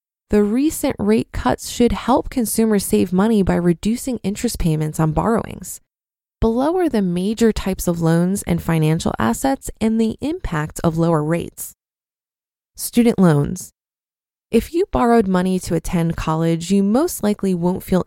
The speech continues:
any major impact from lower rates and the Federal Reserve's interest rate cuts.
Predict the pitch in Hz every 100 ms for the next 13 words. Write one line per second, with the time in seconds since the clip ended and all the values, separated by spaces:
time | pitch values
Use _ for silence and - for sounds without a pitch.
0 | - 240 269 254 220 196 190 - 165 -
1 | 160 - - 160 156 156 151 151 160 151
2 | - - - 165 165 160 165 - 269 311
3 | 226 185 160 175 170 - 160 - 156 151
4 | 147 - 170 - - -